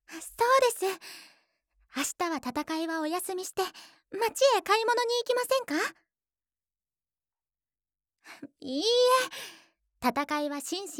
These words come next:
身ともに元気になってからにしましょう。前にも言った通り、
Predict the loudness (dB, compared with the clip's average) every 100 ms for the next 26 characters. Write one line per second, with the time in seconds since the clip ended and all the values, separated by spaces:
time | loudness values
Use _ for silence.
0 | -6 -4 -4 -2 -2 -2 -2 -2 -2 -2
1 | -2 -4 -6 -6 -4 -2 0 0 0 -2
2 | -4 -8 _ _ _ _ _ _ _ _
3 | _ _ _ -2 0 0 -2 -4 -6 -10
4 | -6 -4 -2 -2